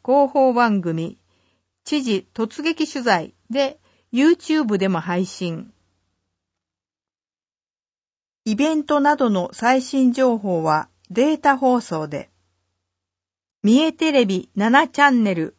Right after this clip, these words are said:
プラスDボタン。毎週木曜日更新。注目。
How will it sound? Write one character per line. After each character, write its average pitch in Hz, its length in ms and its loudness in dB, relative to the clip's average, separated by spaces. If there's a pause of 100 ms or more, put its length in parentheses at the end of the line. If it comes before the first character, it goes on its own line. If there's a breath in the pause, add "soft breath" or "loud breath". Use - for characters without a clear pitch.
(100)
プ 277 100 -2
ラ 262 160 4
ス - 340 -12 (200)
D 262 320 0
ボ 254 160 0
タ 214 220 0
ン。 147 120 -14 (1800)
毎 277 240 2
週 285 280 -2
木 277 340 0
曜 294 200 4
日 190 140 -4
更 175 300 -2
新。 160 380 -10 (2250)
注 294 220 0
目。 269 500 0